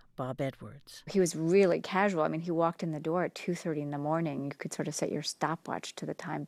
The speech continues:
Speaker 2: Bob would walk in the door, and he was tall and lanky and wore jeans, and I think, if I remember right, was sort of pretty much always in a flannel, untucked flannel shirt.
Speaker 1: Margaret Lowe, now the C E O of W B U R in Boston, started as a production assistant on Morning Edition.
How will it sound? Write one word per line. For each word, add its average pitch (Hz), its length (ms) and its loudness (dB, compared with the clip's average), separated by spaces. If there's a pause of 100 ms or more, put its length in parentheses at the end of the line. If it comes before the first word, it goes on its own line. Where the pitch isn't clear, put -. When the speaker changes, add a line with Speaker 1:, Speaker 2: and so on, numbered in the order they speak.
(120)
Speaker 2:
Bob 151 240 -2
would 156 100 -6
walk 160 240 -6
in 151 80 -8
the 156 80 -8
door, 160 320 0
and 156 140 -4
he 165 100 -4
was 160 300 -4 (440)
tall 175 380 6
and 160 160 -2
lanky 165 460 0
and 151 120 -4
wore 147 140 -2
jeans, 170 560 -2
and 151 240 -4 (500)
I - 20 -10
think, 185 260 2
if 175 140 -2
I 170 40 6
remember 165 500 2
right, 151 260 2
was 156 160 -4
sort 160 160 -4
of 156 80 -6 (240)
pretty 226 220 0
much 214 340 2
always 165 420 2
in 160 120 -2
a 151 80 -4
flannel, 156 560 -2
untucked 170 500 -2
flannel 151 420 -4
shirt. 151 480 -4
Speaker 1:
Margaret 247 420 4
Lowe, 160 440 2
now 143 160 0
the 135 140 -6
C 156 340 -4
E 151 60 0
O 151 160 0
of 147 180 -6
W 151 300 2
B 143 140 2
U 143 180 4
R 131 160 0
in 131 80 0
Boston, 147 520 0 (320)
started 170 440 2
as 147 160 0
a 147 60 -2
production 185 500 0
assistant 120 500 -4
on 117 100 -2
Morning 123 320 -2
Edition. 123 460 -2